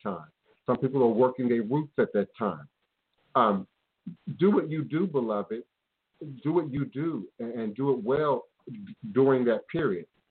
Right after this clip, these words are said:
Um, again, that, that moon energy radiates every single day. So any full moon, I'm acknowledging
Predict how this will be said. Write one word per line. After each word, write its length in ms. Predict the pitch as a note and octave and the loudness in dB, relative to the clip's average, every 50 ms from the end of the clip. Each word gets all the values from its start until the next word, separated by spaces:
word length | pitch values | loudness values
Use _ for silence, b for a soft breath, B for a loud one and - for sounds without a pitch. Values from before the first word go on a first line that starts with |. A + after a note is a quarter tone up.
| _ _ _ _ _ - | _ _ _ _ _ -4
Um, 160 | C3+ B2+ B2+ | -4 0 0
again, 380 | B2+ A2+ - C3+ D#3+ E3 D3+ C3+ | 0 0 2 2 4 4 4 6
that, 220 | B2 A#2+ A#2 - | 4 4 4 4
that 180 | - B2+ C3 A2+ | 4 2 4 4
moon 340 | A#2 B2 C#3+ D3+ E3 E3 D#3 | 2 2 2 4 4 2 2
energy 400 | D3+ D#3 D#3 D3 C#3+ - D3 C#3+ | 2 0 -2 -4 -6 -8 -6 -4
radiates 560 | B2 B2 B2+ C3 C3 C3+ C3+ B2+ B2+ B2 - _ _ _ _ - | 0 2 2 2 2 2 2 2 2 0 -4 _ _ _ _ -2
every 280 | B2+ A#2+ - C3 B2 - - | 0 0 0 -2 -4 -2 0
single 240 | C#3+ C3+ A#2+ B2 A#2 | 0 0 2 0 0
day. 340 | G#2+ A2 A#2+ A#2+ B2+ C#3+ D3 - _ _ _ _ _ _ _ _ _ _ _ _ - | 2 2 4 4 2 0 -4 -10 _ _ _ _ _ _ _ _ _ _ _ _ 2
So 280 | - B2 A2 G2+ G2 G2 - - | 4 4 4 4 0 -4 -2 2
any 340 | D3 E3 F#3 F#3+ E3+ D3+ - _ - | 4 4 6 4 4 2 -2 _ 0
full 200 | C#3+ C3 A#2+ A2+ | 2 2 2 2
moon, 460 | A2+ B2 C3+ C3+ B2 A2 G2 F2+ F2 - _ _ _ - | 0 0 0 0 0 -2 -6 -8 -10 -16 _ _ _ -4
I'm 180 | A2+ A#2+ C3 | -2 -2 -2
acknowledging 760 | C3 B2 - A#2 A#2 A#2 A#2+ A#2+ A#2+ A#2 A2 - - G2+ G2 | -2 -2 -2 -2 0 2 2 2 0 -2 -4 -6 -6 -8 -8